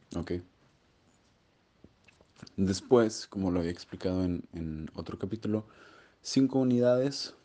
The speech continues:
o diez unidades hacia un extremo tenemos las expectativas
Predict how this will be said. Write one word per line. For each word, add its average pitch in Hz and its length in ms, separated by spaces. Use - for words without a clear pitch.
o 95 160
diez 113 340
unidades 120 800
hacia 90 600
un 104 120
extremo 117 640
tenemos 92 960
las 95 360
expectativas - 840